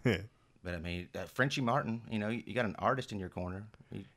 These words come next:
Speaker 2: makes
Speaker 1: I didn't get that character either. Well, what does that have to do with wrestling or being a manager?
Speaker 2: He would paint posters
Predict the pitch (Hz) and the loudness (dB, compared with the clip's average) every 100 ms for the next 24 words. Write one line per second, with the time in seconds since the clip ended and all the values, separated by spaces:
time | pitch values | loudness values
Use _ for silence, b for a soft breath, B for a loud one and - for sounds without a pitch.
0 | - 98 - 160 143 107 117 143 101 90 | -4 -2 2 2 4 4 6 6 4 0
1 | - 98 110 90 82 90 92 92 98 110 | 2 6 8 6 2 0 0 0 2 4
2 | 120 110 107 104 104 101 95 90 - 98 | 6 6 4 2 2 4 4 2 4 2
3 | - 90 85 87 87 85 - _ 107 95 | 4 -2 0 0 0 0 -4 _ 2 4
4 | 90 95 90 87 85 85 - 117 110 - | 4 4 4 2 -2 -4 -8 -2 -2 0
5 | 123 - - 120 - 98 - | 0 0 2 0 0 -6 -6